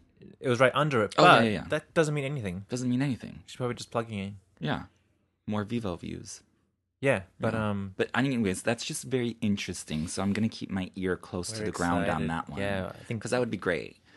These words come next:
Speaker 2: 'Cause not a lot of people cover Mariah because they can't.
Speaker 1: It's difficult. And
Speaker 2: It's
Speaker 1: Adele
Speaker 2: difficult.
Speaker 1: could do it.
Speaker 2: Yeah.
Speaker 1: 'Cause Adele also has the instinct to adjust her voice. She's not
Speaker 2: Mm-hmm.
Speaker 1: gonna try to sing it exactly like Mariah.
Speaker 2: Right,
Speaker 1: She
Speaker 2: she's
Speaker 1: will
Speaker 2: gonna
Speaker 1: do
Speaker 2: switch it.
Speaker 1: Yeah.
Speaker 2: She's gonna switch it up.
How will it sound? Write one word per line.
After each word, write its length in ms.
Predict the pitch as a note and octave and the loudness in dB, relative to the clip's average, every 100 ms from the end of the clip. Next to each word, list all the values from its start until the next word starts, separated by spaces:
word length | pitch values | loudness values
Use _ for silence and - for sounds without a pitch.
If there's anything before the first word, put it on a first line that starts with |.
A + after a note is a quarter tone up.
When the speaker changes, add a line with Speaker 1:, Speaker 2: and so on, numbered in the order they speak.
| - - _ - | -20 -20 _ -6
Speaker 2:
'Cause 80 | |
not 160 | C3+ D3+ | -2 -2
a 60 | F3+ | -2
lot 180 | D#3 | -4
of 60 | D3 | -4
people 240 | - G#2+ | -6 -8
cover 280 | G2+ G#2+ F#2+ | -6 -4 -4
Mariah 400 | E2+ C#2+ B1+ A#1+ | -4 -4 -6 -8
because 300 | - G2+ A#2 | -12 -10 -10
they 80 | - | -8
can't. 300 | - F3+ - | -8 -8 -8
Speaker 1:
It's 180 | - - | -12 -6
difficult. 420 | C3 - - G#2 | -6 -6 -6 -2
And 100 | - | 2
Speaker 2:
It's 80 | D3 - | 2 2
Speaker 1:
Adele 300 | C#3 D3+ D#3 | 4 6 6
Speaker 2:
difficult. 80 | A#2 | 4
Speaker 1:
could 420 | C3+ A#2 G#2+ - | 0 0 -2 -4
do 160 | B2 G#2+ | -4 -2
it. 160 | - - | -4 -6
Speaker 2:
Yeah. 260 | D3 F2 - F#2+ - | -4 -4 -6 -14 -6
Speaker 1:
'Cause 140 | C3 - | -2 0
Adele 260 | C#3 E3 G3+ | 4 4 4
also 300 | F3+ D#3+ B2+ | 2 0 -2
has 160 | A#2+ | -2
the 120 | A2+ | -2
instinct 420 | A2+ A#2 - F#2+ G2 | -4 -4 -4 -4 -2
to 80 | |
adjust 320 | F#2+ G2 F#2+ - | -2 -2 -4 -4
her 80 | |
voice. 460 | F2+ F#2 G#2+ - - | -2 0 -2 -6 -6
She's 0 | |
not 160 | A#2 A2+ | -4 0
Speaker 2:
Mm-hmm. 180 | G#2+ G#2+ | 2 2
Speaker 1:
gonna 120 | G#2 G2 | 2 -2
try 220 | - G#2 | 0 0
to 80 | G#2 | 0
sing 160 | A#2 | -4
it 140 | G#2+ G#2 | -4 -4
exactly 340 | G2+ G#2+ A#2 | -6 -6 -4
like 160 | G#2+ - | -6 -4
Mariah. 320 | A#2 A#2 A2+ | -2 0 0
Speaker 2:
Right, 160 | G#2 | 0
Speaker 1:
She 60 | A2+ | 0
Speaker 2:
she's 80 | G#2 | 0
Speaker 1:
will 160 | A2+ G2 | 0 2
Speaker 2:
gonna 220 | A2+ G2+ | 0 -2
Speaker 1:
do 60 | |
Speaker 2:
switch 340 | F#2+ A2+ F#2+ F#2+ | -2 -2 -2 -2
it. 160 | - - | -8 -6
Speaker 1:
Yeah. 140 | G#2+ | -6
Speaker 2:
She's 100 | G2+ | -4
gonna 160 | A2 G2+ | -4 -4
switch 260 | - F2 | -6 -8
it 80 | - | -8
up. 160 | - | -8